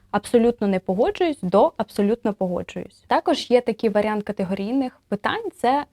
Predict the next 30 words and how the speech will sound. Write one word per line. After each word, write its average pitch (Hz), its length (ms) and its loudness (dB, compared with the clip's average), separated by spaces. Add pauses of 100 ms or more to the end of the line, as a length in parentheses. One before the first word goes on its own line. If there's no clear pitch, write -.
питання 262 400 2
з - 80 -8
віялами 226 420 2
відповідей. 180 500 -6
Що - 180 0
таке 233 260 0
віяло 214 360 0
відповідей? 175 540 -6 (280)
Це, 247 100 6
тобто, 226 280 2
є 220 420 4 (380)
відповіді, 226 560 0
які 202 280 2
ви 202 100 0
можете 196 360 -2
обрати, 269 480 0
і 214 80 -2
вони, 233 420 0 (220)
е, 190 40 -2 (540)
взаємовиключні. 202 1120 0 (280)
Ось, 330 280 2
наприклад, 214 640 0
на 220 120 2
екрані 233 380 2
ви 202 140 0
можете 208 360 -2
побачити 214 500 -4
приклад 226 420 0
такого 196 280 0
запитання 330 680 -2